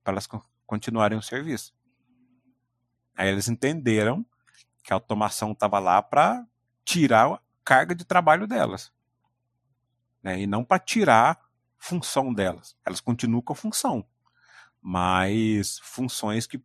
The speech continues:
de fato, precisam de um humano, né?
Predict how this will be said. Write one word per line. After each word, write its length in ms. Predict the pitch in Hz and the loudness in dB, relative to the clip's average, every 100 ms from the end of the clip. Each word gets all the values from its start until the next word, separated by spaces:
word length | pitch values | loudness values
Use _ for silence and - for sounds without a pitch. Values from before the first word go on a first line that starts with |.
| _ | _
de 180 | 110 - | -14 -8
fato, 440 | - 104 110 - | 2 4 4 -2
precisam 720 | - 185 - 131 123 139 170 | -6 -6 -4 -2 -2 -2 -6
de 240 | 147 143 170 | -10 -8 -6
um 260 | 135 175 | -4 -4
humano, 560 | 202 170 120 117 165 220 _ _ _ _ _ _ _ _ | -2 0 2 2 -2 -6 _ _ _ _ _ _ _ _
né? 300 | 101 98 123 | -8 -4 -4